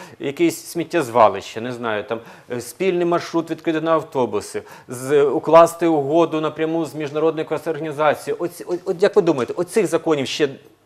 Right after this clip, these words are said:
скільки треба прийняти ось таких, щоб дати можливість, м, громаді, е,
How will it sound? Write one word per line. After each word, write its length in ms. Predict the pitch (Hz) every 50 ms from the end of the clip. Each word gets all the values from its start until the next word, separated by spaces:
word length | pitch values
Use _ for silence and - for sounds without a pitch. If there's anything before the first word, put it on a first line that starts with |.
| _
скільки 340 | - - - 226 202 170 175
треба 200 | 170 151 139 127
прийняти 520 | - - 160 165 156 139 117 104 - 120
ось 120 | 113 - -
таких, 300 | - 139 - 143 117 -
щоб 140 | - 139 127 - - - - _
дати 300 | 135 143 160 165 - 180
можливість, 720 | 160 165 160 131 143 165 170 160 131 123 107 - - - _ - - - _ - - - _
м, 380 | 151 135 127 123 123 123 123 127 -
громаді, 520 | - 135 139 143 160 180 190 170 185 180 175 - - - - - -
е, 280 | - 123 123 123 127 -